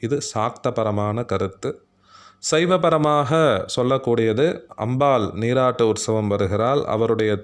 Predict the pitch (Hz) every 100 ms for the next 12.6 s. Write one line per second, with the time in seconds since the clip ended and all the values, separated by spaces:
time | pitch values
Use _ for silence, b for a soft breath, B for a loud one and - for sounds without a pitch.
0 | 135 147 147 139 123 110 110 110 107 170
1 | 135 120 107 107 110 110 113 120 117 110
2 | 127 117 107 113 113 110 107 104 95 95
3 | - 104 - 101 98 120 147 123 127 120
4 | 113 104 104 104 104 98 101 101 98 104
5 | 95 90 - - - B B B B -
6 | 160 160 107 120 120 135 143 143 135 117
7 | 113 107 101 117 - - _ _ _ b
8 | b b b b b b b _ _ 165
9 | 180 175 185 151 147 160 175 165 143 151
10 | 156 156 143 135 131 123 117 127 160 117
11 | 95 B - 127 117 117 123 123 127 113
12 | 104 101 - 135 104